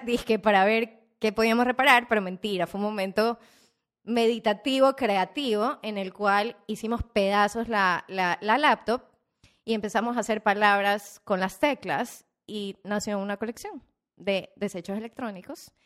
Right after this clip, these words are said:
Fue la primera cone-, colección de e-waste y además fue como un manif-, sí, un manifiesto de comunicación también, que estamos hiperconectados a la tecnología, pero completamente desconectados entre nosotros.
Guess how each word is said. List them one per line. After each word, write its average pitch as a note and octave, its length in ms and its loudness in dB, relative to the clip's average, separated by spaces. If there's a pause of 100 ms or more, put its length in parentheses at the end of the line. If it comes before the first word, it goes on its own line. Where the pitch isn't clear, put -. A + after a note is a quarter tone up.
(340)
Fue A3 100 0
la A3 100 0
primera A3 460 0
cone-, G#3+ 220 -2 (120)
colección G#3+ 840 -4
de G3 300 -2
e-waste A#3+ 640 0
y G#3+ 120 0
además G3+ 720 -2
fue G#3 420 -2
como A3 200 -4
un A3+ 120 -4
manif-, A#3 340 -4 (960)
sí, F4+ 160 -10
un C#4 100 -4
manifiesto D#4 440 -2
de D4+ 120 4
comunicación A#3+ 720 -8
también, A3 380 -6
que G#3 60 -8
estamos A#3+ 520 -6 (560)
hiperconectados D#4 760 2
a - 20 -2
la C4 100 0
tecnología, A3+ 680 -4
pero G3+ 160 -4
completamente G3+ 560 -8
desconectados F3+ 580 -8
entre E3 220 -10
nosotros. - 680 -18